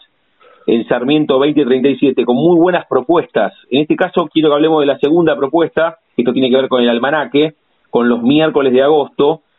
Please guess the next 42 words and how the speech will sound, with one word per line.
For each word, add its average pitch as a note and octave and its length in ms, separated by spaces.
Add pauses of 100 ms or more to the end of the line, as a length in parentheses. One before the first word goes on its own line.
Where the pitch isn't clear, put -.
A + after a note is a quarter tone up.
(200)
En A#2+ 100
este C#3+ 160
caso F3 220
estamos D#3 240
hablando D#3+ 260
del C#3 220
miércoles D#3+ 520
diez F#3 280
de D#3 100
agosto, D3+ 480
Encuentros E3+ 680
Bre-, F3 300
Breves G3 520 (460)
con C3 360
Hombres D#3+ 320
Repulsivos, C3 800
y B2 80
ahí D3+ 200
está C#3+ 280
Luis C#3+ 360
para A#2 180
hablar D3+ 180
un C3+ 80
poco D3+ 360
con B2+ 140
este C#3+ 200
disparador, C#3+ 580
pero C3+ 340 (400)
lo A#2 140
que C3 80
él C#3 100
tenga C3 240
ganas, A#2+ 340
más B2+ 200
una C3 180
charla C#3+ 300
que C3 60
una B2+ 100
entrevista B2 480
aquí A2 160
en A#2+ 60
Universidad. A2 680